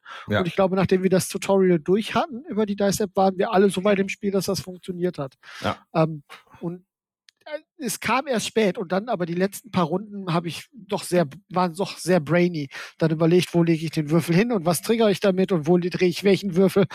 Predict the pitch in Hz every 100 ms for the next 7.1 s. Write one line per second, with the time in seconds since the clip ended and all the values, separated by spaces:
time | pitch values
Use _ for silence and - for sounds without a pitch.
0 | - - 175 160 170 185 - 226 196 208
1 | 202 190 185 190 170 196 196 190 190 151
2 | - 226 220 220 202 196 - 190 - -
3 | - - 185 202 - 190 196 208 226 233
4 | 185 180 185 190 170 160 165 202 208 185
5 | - _ 170 - - 156 135 151 139 -
6 | - 165 156 151 143 170 156 139 - 190